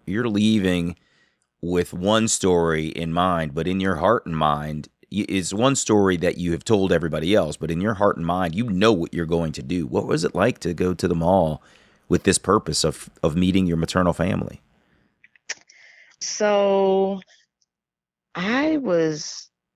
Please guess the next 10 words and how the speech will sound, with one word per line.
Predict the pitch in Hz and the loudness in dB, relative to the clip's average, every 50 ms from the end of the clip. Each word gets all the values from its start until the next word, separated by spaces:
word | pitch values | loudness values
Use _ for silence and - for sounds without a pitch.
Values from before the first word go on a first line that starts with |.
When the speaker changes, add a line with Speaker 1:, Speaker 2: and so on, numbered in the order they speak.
| _ _ _ _ _ | _ _ _ _ _
Speaker 2:
nervous. | - 156 143 139 143 147 160 165 175 185 190 196 196 196 - - - - - | -8 -4 -2 0 2 4 4 4 4 2 2 2 0 -2 -6 -12 -12 -8 -2
I | - 151 156 | 0 0 2
was | 160 165 160 165 | 2 0 0 -2
excited. | 156 143 - - - 160 147 143 143 143 156 156 156 156 160 170 170 _ _ _ _ _ _ _ _ _ _ _ _ _ _ _ _ _ _ _ _ _ - | -4 -6 -6 -6 -2 -2 0 0 0 2 2 2 2 0 -2 -6 -16 _ _ _ _ _ _ _ _ _ _ _ _ _ _ _ _ _ _ _ _ _ -2
I | - 165 160 165 160 160 160 160 160 160 160 160 160 165 - _ _ _ _ _ _ _ _ _ _ _ | 0 2 4 4 4 4 4 4 4 4 2 0 -2 -6 -14 _ _ _ _ _ _ _ _ _ _ _
didn't | - 185 185 185 185 | -4 -4 -2 0 0
wanna | 175 170 165 165 | 2 2 2 2
get | 156 165 135 - | 2 2 0 0
in | 151 147 - - | -2 -8 -8 -10
trouble. | - - 170 151 156 160 180 190 208 208 | -6 -2 0 2 2 2 2 0 0 -4